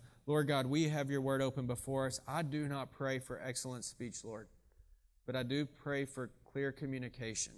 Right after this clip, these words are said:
so that your word can be known and so that we can learn from it and understand Christ more. Because when we see Christ glorified, our lives begin to make a whole lot more sense.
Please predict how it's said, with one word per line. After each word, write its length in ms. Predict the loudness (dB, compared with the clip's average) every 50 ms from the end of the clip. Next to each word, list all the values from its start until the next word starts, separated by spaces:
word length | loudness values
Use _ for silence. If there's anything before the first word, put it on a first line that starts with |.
| -20 -20 -20 _ _ _ -20 _ -20 -20 -20 -20 _ -20 -12 -4
so 80 | -2 0
that 180 | 0 2 2 2
your 120 | 2 4
word 280 | 4 4 2 2 0 0
can 140 | -2 -4
be 100 | -2 -2
known 460 | -2 -2 -2 -4 -4 -2 -4 -4 -4 -6 -10 -18 -20 -20 _ _ _ _ _ _ -20 -20 -20 -14 -8
and 120 | -6 -4 0
so 120 | 0 2
that 100 | 2 2
we 160 | 4 2 2
can 160 | 2 2 0
learn 180 | 2 0 0 0
from 340 | -2 -2 0 0 0 0 -2
it 240 | -6 -10 -12 -18 -20 -20 -20 -20 -20 -20 -20 -20 -14 -6
and 140 | -4 -2 0
understand 520 | 0 2 2 2 2 2 0 0 -2 -4
Christ 420 | -4 -2 -2 0 0 -2 -4 -4
more. 360 | -4 -6 -6 -6 -8 -10 -14 -18 -20 -20 -20 -20 -20 -20 -20 -20 -20 -20 -20 -20 -20 -20 -12 -4
Because 320 | -4 -2 0 2 0 2
when 240 | 2 2 2 2 4
we 160 | 4 4 8
see 260 | 10 10 10 8 6 2
Christ 440 | 0 -2 0 0 2 2 2 0 0
glorified, 720 | 0 0 0 0 -2 -2 -4 -4 -6 -6 -6 -8 -12 -16 -20 -20 -20 -20 _ _ -4
our 260 | -2 2 2 2 2
lives 460 | 2 0 0 0 0 0 0 -2 -4
begin 320 | -4 -4 -2 -2 -2 -2 -2
to 60 | -2
make 240 | -2 -2 -4 -4 -6
a 60 | -8
whole 220 | -6 -6 -4 -2
lot 220 | -2 -2 -2 -2 -4
more 180 | -4 -4 -2
sense. 580 | 0 0 0 0 -2 -8 -8 -8 -8 -8 -8 -10